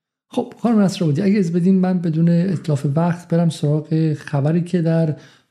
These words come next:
فضای رسانه‌ای امروز، اه، اومد و به نظرم خبر خیلی خیلی مهمیه و خبر، اه، به نظرم ت-، خیلی خیلی کلیدیه برای فهم، فهم اتفاقاتی که داره میفته.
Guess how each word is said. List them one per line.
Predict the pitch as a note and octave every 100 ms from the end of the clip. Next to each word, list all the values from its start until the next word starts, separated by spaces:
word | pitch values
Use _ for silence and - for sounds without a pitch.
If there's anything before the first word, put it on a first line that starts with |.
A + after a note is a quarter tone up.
| -
فضای | - C3+ C3 D3+ D#3 D#3 D3+ D3+ D3
رسانه‌ای | C#3 C#3 C#3 C3 C#3 D3+
امروز، | C3+ B2+ C#3+ D3+ C#3+ - _ _ _
اه، | C#3 A#2+
اومد | E3+ C3+ D3+
و |
به | C3+
نظرم | C3 C#3+
خبر | - C3+ C#3+
خیلی | C#3 D3+
خیلی | D#3+ D3+
مهمیه | C3 D#3 F3+ F3+ E3+
و | E3 D#3 C3+ - _ _ _
خبر، | - - C3+ C#3
اه، | D#3+ D#3 D3+ D3+ - G3 E3 C#3+ C3+ -
به | C#3
نظرم | A#2+ B2+
ت-، | C#3 - G#3+ E3 A3 - - F3 -
خیلی | - D#3
خیلی | D#3 E3+
کلیدیه | F3 - C#3+ C#3 E3+ D3+
برای | C3 C#3+ D3+ D3+ - - _
فهم، | _ - - G3+ G3+ - E3+ E3+ E3 D3 - _ _ _ _
فهم | - - F#3 F3
اتفاقاتی | E3 - C3+ C#3 C3 C#3+ C#3+
که | D#3+
داره | C#3 C3 C3 C3
میفته. | C#3 C#3 - - E3